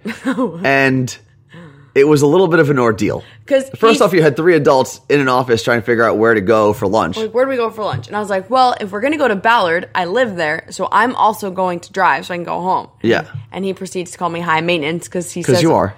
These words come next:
Speaker 1: I'm not high maintenance.
Speaker 2: You had a pony at your birthday party when you were five.
Speaker 1: Exactly. It's not like I had a pony when I was twenty-five.
Speaker 2: Yeah, whatever.
Speaker 1: So then he, um,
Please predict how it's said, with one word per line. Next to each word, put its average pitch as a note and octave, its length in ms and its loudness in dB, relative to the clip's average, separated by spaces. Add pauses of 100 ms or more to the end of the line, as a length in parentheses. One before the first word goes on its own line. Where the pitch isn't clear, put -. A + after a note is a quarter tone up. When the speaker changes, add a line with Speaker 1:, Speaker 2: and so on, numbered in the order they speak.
(240)
Speaker 1:
I'm G#3+ 140 -2
not C4+ 160 0
high F4 160 -4
maintenance. E3 320 -2
Speaker 2:
You G3 40 4
had C4 80 4
a G#2+ 80 2
pony F#3+ 380 2
at C3 60 4
your C#3 100 2
birthday D3+ 300 0
party G2+ 240 -2
when G2+ 100 -2
you G#2+ 60 0
were G#2+ 60 0
five. A#2 420 -2
Speaker 1:
Exactly. C4 600 0
It's F#3+ 100 -6
not C#4 60 -2
like C4+ 120 -2
I A#3 60 0
had B3 160 2
a - 40 -2
pony A#3+ 400 -2
when A3 80 -2
I A#3+ 60 -2
was C4 160 -6
twenty-five. B3 800 -2
Speaker 2:
Yeah, F2 200 0
whatever. F#2 380 -6 (360)
Speaker 1:
So B3+ 180 -2
then B3+ 360 2
he, A#3+ 500 2
um, F3 640 0